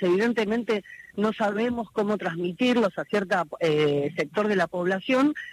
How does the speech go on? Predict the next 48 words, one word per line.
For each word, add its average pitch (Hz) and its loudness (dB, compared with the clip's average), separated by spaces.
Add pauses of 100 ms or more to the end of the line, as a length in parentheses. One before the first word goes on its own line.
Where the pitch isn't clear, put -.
(160)
Y 226 0
después 285 0
está 233 0
el 202 -2
tema 233 2
de, 156 -4 (220)
de 151 -10
que 175 -2
el 160 0
tema 220 2
más 196 -2
importante 196 -2
que 175 -6
me 156 -8
parece 202 -6
que 170 -6
es - -8
el 165 0
económico, 233 0 (500)
que, 160 0
que 170 -4
la 160 -2
gente 233 0 (100)
por 175 0
ahí 190 0
quiere 226 2
respuestas 202 0 (440)
con 180 0
eso, 226 0
¿viste? 185 0
También 226 -2 (180)
en 202 2
un 233 6
momento 247 0
nos 202 -4
fue 233 0
muy 233 0
bien 240 0
con 208 0
uno 240 4
de, 165 2
de 156 0
las 156 -2
propuestas 185 0
de 170 -6
Massa, 180 0
que, 147 0
que 147 0